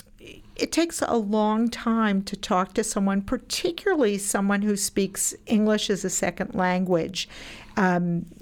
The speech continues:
about a clinical trial and to make sure everyone understands and is on board. And the way our medical,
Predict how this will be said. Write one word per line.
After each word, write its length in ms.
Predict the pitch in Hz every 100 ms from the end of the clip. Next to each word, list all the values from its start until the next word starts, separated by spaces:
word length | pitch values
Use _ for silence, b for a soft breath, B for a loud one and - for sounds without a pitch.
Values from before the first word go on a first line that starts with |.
| -
about 400 | - 165 269 294
a 60 | 240
clinical 480 | - 185 - - 170
trial 380 | - 175 170 170
and 100 | 180
to 100 | 233
make 200 | 226 -
sure 260 | 269 240
everyone 520 | - 180 233 226 233
understands 920 | 233 226 240 240 - 185 185 190 180 -
and 260 | - 185
is 220 | 185 180
on 240 | 185 170 170
board. 540 | 170 175 180 - 180 B B B -
And 160 | 214 196
the 60 | 190
way 420 | 202 214 226 247
our 240 | - 196
medical, 880 | 185 185 190 190 196 185 180 180 180